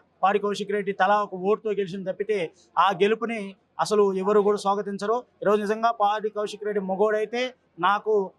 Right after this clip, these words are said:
ముప్పై ఆరు ఏళ్ళు, ఆయనకి అరవై రెండు ఏళ్ళు అంటుండు. అరవై రెండు ఏళ్ళు ముసలోడు అయినా సరే మరి నువ్వు చెప్పిన మాటలే విందాం. మన ముసలోడైనా సరే బరాబర్ సింగిల్గా మరి ఫ్యామిలీని అడ్డం పెట్టుకోకుండా ఆయన చేసినటువంటి మంచి పనులతో మరి బీఆర్ఎస్ పార్టీ తరఫున గెలిచిండు. అలాగే మరి నువ్వు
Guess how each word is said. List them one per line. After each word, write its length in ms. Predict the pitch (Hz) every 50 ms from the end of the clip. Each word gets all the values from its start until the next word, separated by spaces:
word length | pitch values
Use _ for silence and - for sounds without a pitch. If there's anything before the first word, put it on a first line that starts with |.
| _ -
ముప్పై 260 | 180 175 - - 220
ఆరు 180 | 214 220 220 214
ఏళ్ళు, 180 | 220 220 226
ఆయనకి 240 | 220 214 208 208 202
అరవై 180 | 185 196 208 208
రెండు 200 | 208 202 202 202
ఏళ్ళు 160 | 220 220 202
అంటుండు. 340 | 196 190 196 190 190 175 - _ _ _ _ -
అరవై 280 | 156 185 196 220 226 220
రెండు 220 | 214 226 220 214
ఏళ్ళు 140 | 226 233 240
ముసలోడు 400 | 220 214 202 - 220 226 226 220
అయినా 220 | 208 208 220 226
సరే 320 | 214 214 220 226 233 214 202 _ _ _ -
మరి 120 | 190 202 208
నువ్వు 180 | 220 220 208
చెప్పిన 180 | 226 214 220 226
మాటలే 280 | 226 220 220 202 220
విందాం. 300 | 214 208 208 208 208 202 196 - _ _ _ _ -
మన 120 | 202 214
ముసలోడైనా 580 | 208 196 196 190 208 226 233 233 233 226 226 226
సరే 300 | 196 226 226 226 208 - _ _ _ -
బరాబర్ 400 | 170 196 214 220 220 214 226 220
సింగిల్గా 600 | 214 214 208 214 226 220 220 214 214 208 196 165 - _ _ _
మరి 200 | 202 202 214 214
ఫ్యామిలీని 520 | 196 - 185 180 208 220 214 220 214 220 214
అడ్డం 240 | 190 190 - -
పెట్టుకోకుండా 680 | - 214 208 202 196 208 208 196 208 208 214 202 180 - _ _ _ - -
ఆయన 180 | 185 220 233 226 226
చేసినటువంటి 500 | 233 233 220 220 233 226 214 226 226 214
మంచి 280 | 208 196 196 208 220 226
పనులతో 520 | 214 233 226 226 226 220 233 226 214 196 - _ _ _ -
మరి 160 | 202 214 220
బీఆర్ఎస్ 460 | 190 170 214 214 220 220 214 202 -
పార్టీ 180 | 208 202 190 202
తరఫున 240 | 208 202 190 202 202
గెలిచిండు. 500 | 196 208 202 160 220 220 214 240 247 - _ _ - - -
అలాగే 340 | 165 196 208 226 220 233 233
మరి 300 | 220 226 220 214 196 - _ _ _ -
నువ్వు 420 | 190 220 226 240 247 247 233 208